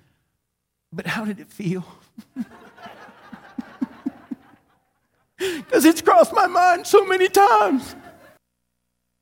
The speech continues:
<laughs> So the struggle is real. I get it. <laughs> But that doesn't make it right.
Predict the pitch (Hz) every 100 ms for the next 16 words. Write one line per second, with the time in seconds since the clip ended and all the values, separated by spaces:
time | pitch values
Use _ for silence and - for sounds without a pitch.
0 | _ _ _ _ _ _ _ _ _ _
1 | _ _ _ _ _ _ - - - 294
2 | - - - - - _ _ _ _ -
3 | _ - _ _ _ _ _ - - -
4 | - _ _ _ _ _ _ _ _ _
5 | - _ _ _ _ - - 339 233 -
6 | 226 311 302 226 180 226 349 226 214 196
7 | 269 381 208 - - - - - - _
8 | _ _ _ _ _ _ _ _ _ _
9 | _ _ _ - 226 294 320 277 320 269
10 | 262 233 254 339 330 - -